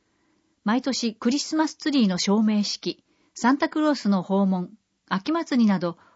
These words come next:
多くのイベントが開催されています。今回はリビア市庁舎の歴史を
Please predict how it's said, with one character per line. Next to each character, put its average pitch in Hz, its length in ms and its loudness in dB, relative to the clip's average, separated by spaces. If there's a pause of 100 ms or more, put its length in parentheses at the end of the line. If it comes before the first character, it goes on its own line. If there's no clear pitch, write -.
(100)
多 302 160 2
く 247 100 0
の 196 140 4
イ 185 80 0
ベ 247 100 4
ン 277 60 2
ト 277 100 -2
が 262 140 2
開 220 180 0
催 208 180 0
さ 202 140 -2
れ 202 80 -2
て 190 120 -8
い 151 100 -8
ま 151 100 -12
す。 - 180 -18 (1300)
今 302 200 4
回 196 220 2
は 175 220 -2
リ 180 160 0
ビ 269 180 2
ア 294 60 0
市 - 120 -10
庁 277 200 0
舎 202 160 0
の 185 100 -2
歴 180 260 -6
史 208 200 0
を 190 120 -2